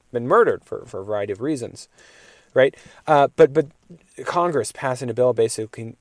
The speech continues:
basically condemning that. That doesn't help U S Chinese relations, which is fine by me,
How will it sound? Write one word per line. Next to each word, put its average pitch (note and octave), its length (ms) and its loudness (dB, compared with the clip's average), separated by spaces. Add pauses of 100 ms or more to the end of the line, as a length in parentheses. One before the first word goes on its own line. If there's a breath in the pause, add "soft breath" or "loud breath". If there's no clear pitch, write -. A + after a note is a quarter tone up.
basically A2 340 -8
condemning G2+ 520 -10
that. A2+ 500 -8 (500)
That E3 180 2
doesn't F#3 220 0
help F3+ 360 0 (180)
U C3+ 180 0
S C3 240 -2
Chinese A2+ 380 -10
relations, A#2+ 480 -4
which A3 180 0
is B3 140 -4
fine F#3+ 240 0
by A#2 160 2
me, F3 280 -4